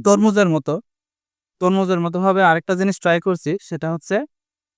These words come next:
এই দেশে ভাষায় বলে মেলনে, আর বাংলাদেশি ধরতে পারেন এই বাঙ্গি, কিন্তু জাতটা ভিন্ন। এই জাতের বাঙ্গিটা বাংলাদেশে পাওয়া যায় না। এটা আমরা তরমুজের মতো ভাবে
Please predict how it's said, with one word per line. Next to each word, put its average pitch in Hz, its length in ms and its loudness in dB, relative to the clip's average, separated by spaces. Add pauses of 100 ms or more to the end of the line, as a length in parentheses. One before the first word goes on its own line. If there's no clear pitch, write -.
(920)
এই 202 140 2
দেশে 226 380 2
ভাষায় 190 340 0
বলে 202 300 0 (520)
মেলনে, 190 460 4 (840)
আর 143 160 -2
বাংলাদেশি 196 580 2
ধরতে 220 320 0
পারেন 208 380 2
এই 180 160 2
বাঙ্গি, 165 480 0 (600)
কিন্তু 190 200 0 (220)
জাতটা 185 360 2
ভিন্ন। 151 360 0
এই 160 220 0
জাতের 180 300 0
বাঙ্গিটা 170 360 0
বাংলাদেশে 143 460 0
পাওয়া 175 240 2
যায় 135 140 -4
না। 120 120 -8 (1040)
এটা 185 220 -2
আমরা 214 260 2
তরমুজের 202 460 2
মতো 175 220 -2
ভাবে 185 400 0